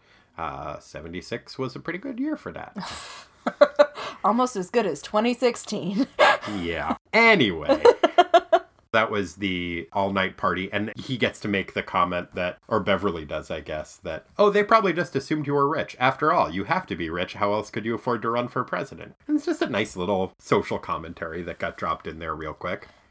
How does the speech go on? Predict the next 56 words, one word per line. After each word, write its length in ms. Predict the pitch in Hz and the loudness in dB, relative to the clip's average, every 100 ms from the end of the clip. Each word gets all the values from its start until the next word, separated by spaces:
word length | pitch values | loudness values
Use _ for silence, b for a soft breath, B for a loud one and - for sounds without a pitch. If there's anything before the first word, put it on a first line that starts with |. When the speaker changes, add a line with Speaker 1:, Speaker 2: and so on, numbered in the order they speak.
| - | -8
Speaker 2:
Mm-hmm. 280 | 214 208 190 254 - _ | -6 -6 -8 -10 -18 _
Well, 20 | - | -4
I 80 | |
feel 160 | 294 392 | 2 4
like 240 | 349 320 - | 4 2 -8
the 220 | - 208 220 | -4 2 4
more, 320 | 220 214 208 | 6 6 6
and 160 | 196 | 6
I 80 | 214 | 4
wanna 240 | 208 214 196 | 6 4 4
read 160 | 190 | 2
more 160 | 180 165 | 0 0
Howard 300 | 175 160 160 | 0 -2 -2
the 60 | 151 | -4
Duck. 400 | 151 151 - - _ _ _ | -2 -2 -4 -18 _ _ _
Uh, 60 | 170 | -4
I 140 | 120 | -2
think 160 | 180 175 | -4 -6
that 160 | 165 - | -4 -6
would 100 | 156 | -8
be 140 | 151 | -10
so 240 | - 180 | 0 2
much 220 | 254 262 - | 4 2 2
fun. 380 | 170 151 202 269 _ _ b b | 0 0 -4 -10 _ _ b b
Speaker 1:
Well, 220 | 127 123 | 2 2
that's 300 | 104 117 180 | 0 0 2
something 380 | - 262 165 117 | 2 0 2 2
that, 280 | 104 95 - _ _ _ _ 113 | 2 2 0 _ _ _ _ 4
as 320 | 113 127 120 | 4 2 0
you 180 | 120 127 | 0 0
were 720 | 117 110 104 101 95 92 - | 4 6 6 6 2 -2 -2
reading 400 | 90 120 123 95 | -2 0 0 -2
this, 320 | 82 80 - - | -6 -6 -12 -4
I 160 | 95 95 | 0 2
was, 400 | 101 101 - - _ - | 2 0 -4 -16 _ -6
I 140 | 87 | -6
had 140 | 82 | -6
told 240 | - 110 104 | -6 -6 -4
you, 60 | |
it's 160 | 95 80 | -6 -6
like, 160 | 78 87 | -10 -6
we're 80 | |
gonna 160 | 87 92 | -4 -2
cover 220 | 104 95 | -2 -2
the 100 | 87 | -2
Defender 380 | 82 - 165 110 | -6 -2 -2 -2
story 340 | - 76 71 | -6 -8 -8
in 80 | 73 | -12
here, 140 | 73 78 | -12 -10
and 100 | 78 | -4
that 140 | 90 | -2
is 120 | 104 | 0
all 160 | 104 87 | 2 0
we're 120 | 85 | -2
focusing 480 | - 107 - - 80 | -4 -6 -6 -12 -10
on. 160 | - | -12